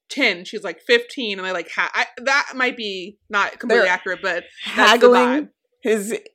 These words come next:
Speaker 2: adulthood and age that's appropriate for him to call her.
Speaker 1: Yes, yes.
Speaker 2: Wow, wow.
Speaker 1: And I'm like,
Speaker 2: That's
Speaker 1: "You, there will never be,"
Speaker 2: No.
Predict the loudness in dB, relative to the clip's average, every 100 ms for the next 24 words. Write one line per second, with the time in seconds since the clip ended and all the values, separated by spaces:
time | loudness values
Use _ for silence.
0 | -2 2 4 4 2 0 0 0 0 2
1 | 0 0 -6 -14 _ -4 -2 -2 -2 0
2 | -2 -4 -8 -8 -6 -4 -6 -10 -12 _
3 | _ -8 -4 -4 -6 -18 _ -10 -10 -10
4 | -10 -10 -14 _ _ -14 -12 -14 _ _
5 | _ _ _ _ _ -4 0 2 2 0
6 | -6 -14 -10 -6 0 2 4 4 4 4
7 | 2 -2 -2 -6 -10 _ _ _ -10 -10
8 | -10 -20 _ _ -8 -4 -4 -6